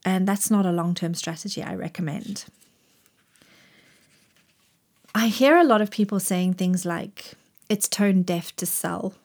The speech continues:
at this time when so many businesses are looking at closing and so many people are losing their jobs."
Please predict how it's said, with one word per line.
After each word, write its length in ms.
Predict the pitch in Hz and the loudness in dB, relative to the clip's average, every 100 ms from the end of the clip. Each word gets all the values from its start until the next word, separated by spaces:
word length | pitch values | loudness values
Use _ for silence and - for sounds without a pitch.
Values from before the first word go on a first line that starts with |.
| _ _ | _ _
at 140 | 185 185 | -6 -4
this 160 | 185 | -4
time 460 | - - 170 214 269 _ - - - | -4 -4 -4 -4 -6 _ -20 -20 -8
when 140 | 208 196 | 0 2
so 240 | - 196 | 4 4
many 180 | 196 190 | 4 4
businesses 540 | 180 180 180 180 180 | 0 0 0 0 -2
are 60 | 175 | -2
looking 360 | 180 190 196 170 | -2 -2 -2 -2
at 300 | - - - - - - - _ _ _ | -6 -10 -12 -16 -20 -20 -20 _ _ _
closing 580 | - 254 254 254 240 214 | 2 6 6 6 6 4
and 200 | 175 175 | 2 0
so 180 | - 202 | 2 4
many 180 | 190 | 4
people 300 | 185 202 196 | 4 0 2
are 80 | 180 | 0
losing 360 | 180 185 180 175 | 2 0 0 -2
their 140 | 165 | -4
jobs." 520 | 180 - - - - | -6 -8 -8 -10 -10